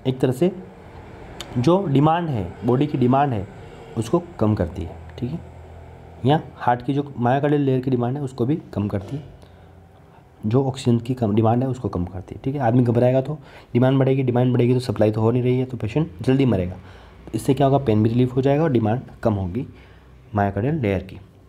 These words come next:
अब दूसरे सिम्टम्स की बात करें दोस्तों, तो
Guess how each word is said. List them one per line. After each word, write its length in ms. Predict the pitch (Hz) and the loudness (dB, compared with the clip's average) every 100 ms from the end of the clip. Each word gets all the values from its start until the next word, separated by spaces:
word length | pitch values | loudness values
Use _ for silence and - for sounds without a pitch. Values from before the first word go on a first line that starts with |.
| - - - - | -20 -20 -10 -4
अब 220 | 147 135 - - | -4 -4 -14 -4
दूसरे 240 | 127 123 160 | 0 2 2
सिम्टम्स 360 | 160 156 160 | 2 2 2
की 120 | - | 0
बात 200 | 147 131 | 0 2
करें 160 | 131 131 | 2 2
दोस्तों, 300 | 120 120 160 180 - - - | 2 0 -6 -8 -18 -10 2
तो 360 | 120 123 123 | 2 2 -2